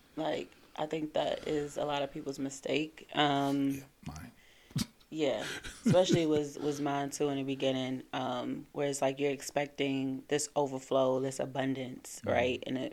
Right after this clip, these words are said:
Speaker 1: in the beginning, but, um, it's, it's slow. Like, even though my company is, is young, like, we just, March will be a year since we launched. Um,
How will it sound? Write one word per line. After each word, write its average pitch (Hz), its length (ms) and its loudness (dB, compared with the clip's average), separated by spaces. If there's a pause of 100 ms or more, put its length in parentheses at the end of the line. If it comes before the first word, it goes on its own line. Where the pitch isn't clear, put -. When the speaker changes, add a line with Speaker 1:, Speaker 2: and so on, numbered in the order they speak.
Speaker 1:
in 127 80 -2
the 127 60 0
beginning, 131 440 -4
but, 131 260 0 (720)
um, 92 420 0 (360)
it's, - 540 -2
it's 151 200 -2
slow. 147 500 2 (360)
Like, 147 320 4 (180)
even 185 260 2
though 165 100 6
my 156 180 2
company 156 560 2
is, 139 280 -2
is 139 240 -2
young, 147 500 4
like, 139 180 0
we 139 120 -4
just, 147 480 -4 (160)
March 143 720 0 (160)
will 160 80 -2
be 165 440 0 (440)
a 151 80 4
year 143 400 2
since 147 260 -4
we 151 100 -4
launched. 147 600 -4 (680)
Um, 143 580 4